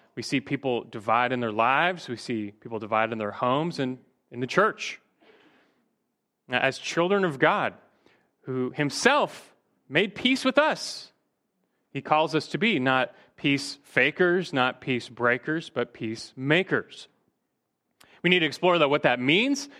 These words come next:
and then talk a little bit about how to do it. And that's our aim for this morning. First things first, we're just gonna make a, a pass through verse nine and just try and understand what Jesus means when he says,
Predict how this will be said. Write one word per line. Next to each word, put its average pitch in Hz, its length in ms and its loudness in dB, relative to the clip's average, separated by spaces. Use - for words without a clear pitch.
and 131 100 -4
then 120 100 2
talk 127 220 0
a 139 40 -6
little 131 260 2
bit 131 240 0
about 113 420 0
how 110 220 2
to 123 100 0
do 131 220 4
it. - 320 -2
And 123 100 -4
that's 143 180 2
our 151 60 2
aim 143 160 0
for 147 80 -6
this 127 220 -4
morning. 117 360 -2
First 285 220 4
things 202 160 0
first, 151 300 0
we're 170 60 2
just 170 120 -4
gonna 208 80 0
make 214 140 0
a, 143 100 4
a - 100 -2
pass 190 600 0
through 165 260 2
verse 151 320 -2
nine 120 300 0
and 117 100 -6
just 113 100 -12
try 170 160 2
and 175 80 0
understand 147 600 0
what 147 280 0
Jesus 233 580 0
means 160 400 2
when 131 100 -2
he 143 160 0
says, 113 500 0